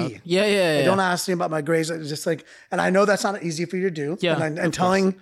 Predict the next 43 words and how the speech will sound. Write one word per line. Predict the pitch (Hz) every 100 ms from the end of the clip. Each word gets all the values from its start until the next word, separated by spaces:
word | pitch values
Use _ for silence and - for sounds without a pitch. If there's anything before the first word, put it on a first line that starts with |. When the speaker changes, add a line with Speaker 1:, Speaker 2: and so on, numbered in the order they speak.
| _ _ _
Speaker 1:
your | 160
Indian | 190 175 170
father | 170 175 175
that | 156 151 156
is | 139
not | 160
an | 160
easy | 160 160
conversation | - 165 127 120 123
to | 175
have. | - - 147
Speaker 2:
No. | 139 127 120 110
Speaker 1:
But | 196
I | 185
said, | 175 190 170
"Just, | 190 - - - _ _
just | - 160 -
give | 220
me, | 220 214 202 190 _ _ _
you | 170
know, | 156
just | 147 -
give | 208
me |
this | 196 175
next | 175 156 170
year." | 160 156 156
Speaker 2:
Yeah. | 165 151 127 143 _ -
Speaker 1:
And | 165 156
just, | 156 - - _ _ _ _ _ _ _ 165 _
you | 175
know, | 165 156
just | 156
Speaker 2:
Trust | 151 214 -
me. | 202 170
Speaker 1:
just | 135 -
trust | - 285 -
me. | 131
Speaker 2:
Yeah. | 165 135 123
Speaker 1:
And | 180
as | 175
I |
said, | 185 208 147